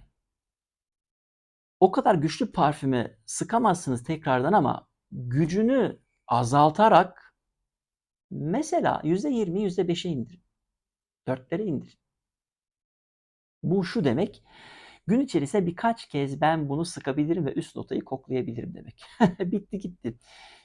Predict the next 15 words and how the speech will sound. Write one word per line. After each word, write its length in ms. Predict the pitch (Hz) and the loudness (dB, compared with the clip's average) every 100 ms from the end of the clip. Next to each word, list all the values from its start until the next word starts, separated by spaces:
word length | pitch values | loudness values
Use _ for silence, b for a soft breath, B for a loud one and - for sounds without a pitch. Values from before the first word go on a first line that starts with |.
| B | B
Hiçbir 220 | 208 196 180 | -4 2 0
sıkıntınız 540 | 143 - 131 165 147 | 0 -2 0 2 2
olmaz. 440 | 120 - - - _ _ - | 2 0 -8 -14 _ _ -2
Üst 420 | 247 269 - - | 2 2 -2 -4
notaya 720 | 147 123 123 117 123 185 196 - _ - | 0 0 0 2 4 4 2 -6 _ -2
aşina 720 | 127 123 135 - 135 151 156 | 2 2 0 -2 0 2 2
iseniz, 540 | 117 120 - - - - | 0 -8 -16 -18 -20 -12
çok 380 | - 185 - - | -8 -8 -10 -10
seviyorsanız, 800 | - 120 131 120 - - - - | -4 0 0 -2 -6 -18 -16 -8
meftunsanız, 800 | 123 120 - 151 131 - - - | -8 -8 -8 -8 -8 -14 -14 -4
aşıksanız 840 | 113 143 - 180 - 127 202 - B B B B B B B B - | -2 -2 -4 -10 -8 -4 -4 -6 B B B B B B B B 4
böyle 300 | 143 240 294 | 8 10 8
bir 60 | 196 | 6
yöntem 380 | 165 165 208 | 6 4 2
geliştirebilirsiniz. 1080 | 143 143 143 - 170 147 135 127 - - - | 4 2 0 -2 0 2 0 -2 -8 -16 -20